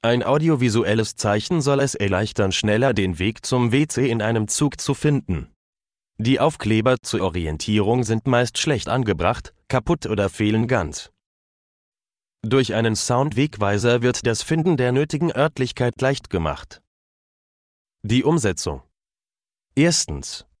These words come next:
Durch Berühren des Fingerabdruckleseknobels werden magnetische Impulse, die vom Knobel über die Blutgefäße ins Gehirn, über den Hirnerf zur Trennwand der Gehörstecke,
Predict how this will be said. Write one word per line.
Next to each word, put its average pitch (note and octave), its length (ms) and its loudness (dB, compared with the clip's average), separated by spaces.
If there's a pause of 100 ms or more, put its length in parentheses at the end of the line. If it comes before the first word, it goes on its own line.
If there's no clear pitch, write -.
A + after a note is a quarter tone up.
(420)
Durch B2+ 240 2
Berühren C#3+ 560 2
des B2+ 160 -2
Fingerabdruckleseknobels A2+ 1700 0
werden C3+ 340 2
magnetische C3 600 0
Impulse, B2+ 640 0 (140)
die A#2+ 140 2
vom A#2 240 0
Knobel C#3+ 640 0
über C#3 300 2
die A2+ 100 0
Blutgefäße A2+ 680 0
ins G#2+ 240 -4
Gehirn, D#3 400 2 (180)
über C#3 300 2
den G#2+ 140 0
Hirnerf F#2 420 -2
zur C#3+ 180 0
Trennwand B2+ 480 -2
der C3 160 0
Gehörstecke, A#2+ 800 0